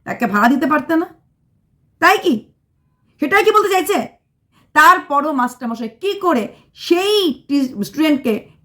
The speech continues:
আর কালকেও নাকি পড়াতে গেছে শুনলাম। তাহলে কি করে পড়াতে যায়? ওনার বিবেকে লাগেনি? যার স্ত্রী কন্ট্রোভার্সি ক্রিয়েটরকে হুমকি দিচ্ছে,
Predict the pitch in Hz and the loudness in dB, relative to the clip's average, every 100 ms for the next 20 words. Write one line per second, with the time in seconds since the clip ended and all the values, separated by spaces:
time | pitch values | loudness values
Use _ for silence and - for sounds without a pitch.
0 | 175 - 254 285 359 381 311 262 269 262 | -12 0 0 2 -2 -2 -2 -2 -2 0
1 | 277 247 233 220 220 190 170 - _ - | -2 -2 -4 -4 -2 -2 -6 -14 _ -16
2 | 170 - 381 392 427 427 381 359 349 254 | -12 0 0 2 0 2 2 2 0 -4
3 | 208 135 _ _ _ _ _ - 208 254 | -4 -8 _ _ _ _ _ -8 -2 0
4 | 233 247 294 277 262 254 370 427 - _ | 4 4 2 2 0 0 -4 -8 -14 _
5 | _ - 170 277 302 - - 381 311 226 | _ -6 2 4 4 -4 -6 -4 -4 -6
6 | - _ - 285 349 403 440 523 440 453 | -14 _ -6 -4 -2 0 0 -2 -6 -4
7 | 440 403 381 269 233 359 370 381 339 - | -2 -2 -2 0 0 -2 -4 -2 -2 -2
8 | 226 170 | -4 -4